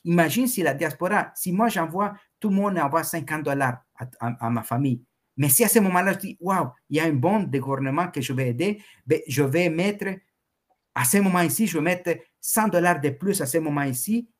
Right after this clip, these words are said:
j'achète mon bond tout de suite. » Le bond, il va se vendre la, un, dans ce mois, seulement par les Salvadoriens qui vont payer, usando el art. C'est l'objectif, à ce moment ici, là. C'est, c'est là qu'il faut voir.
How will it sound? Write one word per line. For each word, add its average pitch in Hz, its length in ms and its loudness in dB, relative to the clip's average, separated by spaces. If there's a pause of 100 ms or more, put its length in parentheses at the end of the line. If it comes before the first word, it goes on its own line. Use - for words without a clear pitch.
(100)
j'achète 147 400 0
mon 147 160 0
bond 151 340 0
tout 123 120 -8
de 123 40 -10
suite. » - 440 -4 (440)
Le 139 140 4
bond, 202 220 2
il 165 80 2
va 156 100 -2
se 170 120 -4
vendre 180 260 -2
la, 135 200 0 (180)
un, 185 120 0
dans 143 220 0
ce 131 140 -4
mois, 202 280 0 (400)
seulement 233 520 -2
par 156 180 -2
les 139 80 -2
Salvadoriens 139 520 -2
qui 190 100 -8
vont 160 140 -2
payer, 156 280 -4
usando 170 540 0
el 147 100 -2
art. 143 180 -6 (960)
C'est - 240 2
l'objectif, 165 600 0 (140)
à 127 80 0
ce 127 140 2
moment 139 280 2
ici, 131 380 -2
là. 117 100 -2 (380)
C'est, - 400 4
c'est - 240 0
là 233 160 2
qu'il 175 160 -4
faut 185 200 -2
voir. 147 360 -6